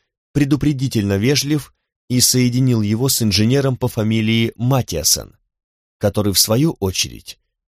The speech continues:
перевёл звонок на другого по фамилии Стейн, который также перевёл звонок на другого по фамилии Йонасен. По мере того, как его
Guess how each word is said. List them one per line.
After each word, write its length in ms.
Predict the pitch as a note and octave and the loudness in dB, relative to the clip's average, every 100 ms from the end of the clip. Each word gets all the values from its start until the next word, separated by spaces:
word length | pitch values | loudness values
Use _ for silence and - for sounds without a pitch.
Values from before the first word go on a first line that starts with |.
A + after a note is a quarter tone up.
| _ - | _ 0
перевёл 400 | A#2+ A#2 C3 A2 | 2 4 2 0
звонок 500 | G#2+ A2+ C3+ - - | 0 0 0 -4 -2
на 140 | C3 | 0
другого 600 | C3+ D#3 G#2+ F#2+ E2+ F2+ _ _ - | 0 0 0 0 -2 -6 _ _ -4
по 80 | |
фамилии 440 | A2+ G#2 A#2+ A#2+ B2+ | -2 0 0 2 2
Стейн, 560 | - - F2 C#2+ - _ _ _ _ _ _ - | 0 0 -4 -4 -8 _ _ _ _ _ _ -6
который 380 | F2 F#2+ F#2+ | -4 -2 -2
также 560 | - - F#2+ G2 - C3 | -4 0 0 2 0 0
перевёл 400 | A#2 A#2 G#2+ A#2 | 0 0 2 0
звонок 460 | G#2 A2+ G#2+ A2 - | 0 0 0 -2 -2
на 160 | A#2 | -2
другого 580 | A2 C#3 C#3 A#2+ - - _ _ - | 0 0 0 -2 -2 -10 _ _ -4
по 100 | G2+ | -2
фамилии 600 | F2 F#2+ G2 G#2 G#2+ - | 0 0 0 2 0 -2
Йонасен. 760 | G#2 A2+ B2+ D#2+ - - G1+ _ _ _ _ _ _ _ _ _ _ _ _ - | -2 0 0 -2 -4 -4 -10 _ _ _ _ _ _ _ _ _ _ _ _ -6
По 120 | F#2 | 0
мере 300 | G#2 B2+ B2 | 2 4 2
того, 260 | - A#2 A#2 | 0 -2 -2
как 220 | G#2+ - | -4 -4
его 360 | G#2+ A2+ A2+ | -2 2 0